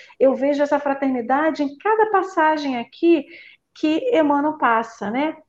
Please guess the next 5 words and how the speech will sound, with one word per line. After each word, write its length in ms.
Na 160
partilha 680
do 200
pão 180
singelo, 720